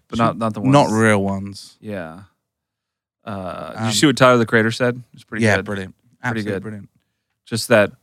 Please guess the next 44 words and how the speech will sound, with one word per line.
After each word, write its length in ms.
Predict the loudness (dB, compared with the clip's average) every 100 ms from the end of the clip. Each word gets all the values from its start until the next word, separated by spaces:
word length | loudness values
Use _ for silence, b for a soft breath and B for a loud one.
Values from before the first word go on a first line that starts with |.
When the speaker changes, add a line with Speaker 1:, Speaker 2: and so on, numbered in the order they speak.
| 0
Speaker 1:
by 140 | 2
winning, 440 | 4 2 2 0 -4 _ _ _
'cause 100 | -6
he 80 |
won 200 | -2 0
best 320 | 0 -2 -2 -10 _
rap 420 | -20 -8 0 0 2
album. 440 | 0 0 -2 -4 _ _ _ -10
Speaker 2:
Best 340 | -10 -10 -18 _ _ _ _ _
Speaker 1:
Rap 200 | 4 4
album, 220 | 4 2 -2
I 60 |
believe, 400 | -8 -12 -16 -16
or 60 | -14 -4
Speaker 2:
Uh-huh. 100 | 2
Speaker 1:
rap 180 | 4 2
and 80 | -2
hip 160 | 0
hop 200 | 2 2
album. 420 | 2 0 -4 -8 -12 _ _ _ _ _ _ -2
But 100 | 2
he 80 | 4
says 260 | 4 2 0
because 800 | -8 -10 2 6 6 4 -4 -10 _ -20 0
rap 260 | 4 4
and 100 | 2
hip 160 | -2 2
hop 220 | 0 0
is, 160 | -4 -2
like, 140 | -2
a 40 |
designated 600 | -2 -6 -6 -4 -6 -6
category, 720 | -6 -6 -4 0 2 2 -2 -8 _ _
it's, 400 | -14 -14 -18 -20 _ _ _ _ _ _ _
it's 140 | -20 _ _ -4
like, 180 | -4 -2
cool. 240 | 2 4
Speaker 2:
He's 100 | 2 2
Speaker 1:
He 140 | 0
says 200 | 4 2
he, 200 | 2 0
it's 140 | 0 2
like 160 | 2
a, 360 | 4 2 2 -6